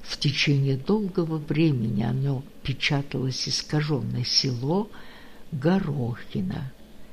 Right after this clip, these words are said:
что весьма вероятно восходит к традиции самого яркого и резкого до появления Радищевского путешествия из Петербурга в Москву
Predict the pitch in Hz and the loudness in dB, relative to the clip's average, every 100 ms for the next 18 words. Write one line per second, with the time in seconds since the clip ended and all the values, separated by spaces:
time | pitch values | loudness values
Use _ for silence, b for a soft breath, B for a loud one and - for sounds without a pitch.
0 | - - 143 123 139 - 143 143 139 135 | -8 -2 0 2 2 2 4 2 2 2
1 | 135 135 131 139 139 139 135 - 143 127 | 2 0 0 -2 0 0 -2 0 0 0
2 | - - 151 165 151 151 120 - 127 - | -6 -2 2 4 4 0 -2 -2 -2 0
3 | 139 131 135 131 131 180 220 - - 120 | 0 2 2 2 2 2 0 -2 -4 -4
4 | 120 B B B - 170 170 170 131 - | -4 B B B 4 8 10 8 6 0
5 | - 117 117 B B B B 147 123 151 | -2 -2 -2 B B B B 2 4 4
6 | 151 143 139 139 147 143 127 135 143 131 | 6 4 6 6 6 6 4 4 4 2
7 | 143 147 - 139 120 - - 127 123 - | 4 4 2 -2 -4 -8 -4 -2 -2 -4
8 | 127 - 123 - 127 - - 127 - 131 | -6 -4 -4 -2 -2 -4 -4 -4 -4 -6
9 | - 131 131 135 113 - 120 123 123 - | -2 -2 0 -2 -2 -4 0 0 -2 -4
10 | - 185 | 0 0